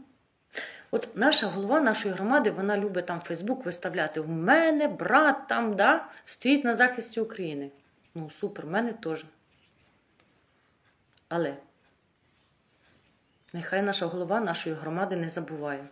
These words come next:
що її чоловік та сини не стоять на захисті України.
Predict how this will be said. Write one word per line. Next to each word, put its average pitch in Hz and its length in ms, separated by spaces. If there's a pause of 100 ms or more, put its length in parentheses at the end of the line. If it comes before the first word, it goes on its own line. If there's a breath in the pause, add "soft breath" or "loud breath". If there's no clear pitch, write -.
(640)
що - 220
її 165 120
чоловік 170 600 (800)
та 175 100
сини 170 440 (140)
не 170 100
стоять 202 240
на 214 80
захисті 185 400
України. 135 420